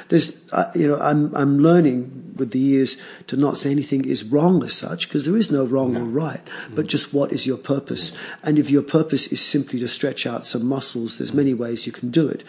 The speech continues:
Speaker 2: Mm.
Speaker 1: including some that are quite aggressive.
Speaker 2: Mm.
Speaker 1: But if that's purely your aim,
Speaker 2: Mm.
Speaker 1: then do it.
Speaker 2: Mm.
Speaker 1: But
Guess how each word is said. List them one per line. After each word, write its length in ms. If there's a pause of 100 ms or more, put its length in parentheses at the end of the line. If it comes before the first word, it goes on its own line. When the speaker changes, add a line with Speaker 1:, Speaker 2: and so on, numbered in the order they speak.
Speaker 2:
Mm. 160
Speaker 1:
including 360
some 260
that 120
are 40 (160)
quite 140
aggressive. 680 (140)
Speaker 2:
Mm. 120
Speaker 1:
But 120
if 80
that's 200
purely 360
your 160
aim, 280
Speaker 2:
Mm. 220
Speaker 1:
then 140
do 180
it. 120
Speaker 2:
Mm. 220
Speaker 1:
But 300